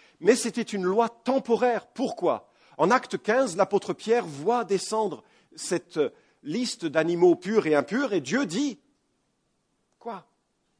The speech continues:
Ce n'est pas une question d'aliments. Ce n'est plus une question d'aliments. » La loi,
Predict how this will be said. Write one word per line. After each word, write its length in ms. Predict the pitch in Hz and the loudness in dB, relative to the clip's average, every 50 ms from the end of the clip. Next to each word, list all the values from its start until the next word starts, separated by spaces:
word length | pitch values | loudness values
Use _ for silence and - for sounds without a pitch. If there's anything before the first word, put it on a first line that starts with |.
| _ _ | _ _
Ce 340 | - - - - - - | -20 -18 -16 -16 -16 -14
n'est 160 | 190 202 214 208 | -10 -10 -10 -10
pas 320 | _ - 226 247 247 240 | _ -10 -8 -8 -6 -8
une 100 | 214 180 | -10 -12
question 480 | _ - 156 - - - - 147 135 _ _ _ _ _ _ | _ -16 -18 -18 -16 -14 -14 -14 -14 _ _ _ _ _ _
d'aliments. 560 | - - 131 127 123 117 113 110 98 92 92 _ _ _ _ _ _ _ _ _ _ | -12 -8 -6 -6 -6 -6 -8 -8 -10 -12 -16 _ _ _ _ _ _ _ _ _ _
Ce 160 | - - - | -18 -14 -2
n'est 100 | 170 185 | -2 -2
plus 400 | 185 - _ - 226 269 269 - - | -2 -2 _ -10 -8 -8 -8 -6 -8
une 140 | 156 139 | -10 -10
question 340 | - 131 123 - - 131 120 | -10 -12 -16 -16 -14 -16 -14
d'aliments. » 400 | 107 110 101 98 95 95 90 - _ _ _ _ _ _ _ _ _ _ _ _ _ - | -14 -14 -16 -16 -18 -20 -20 -20 _ _ _ _ _ _ _ _ _ _ _ _ _ 0
La 140 | 151 175 180 | 2 4 6
loi, 360 | 180 180 185 214 247 269 - | 6 6 4 4 2 2 0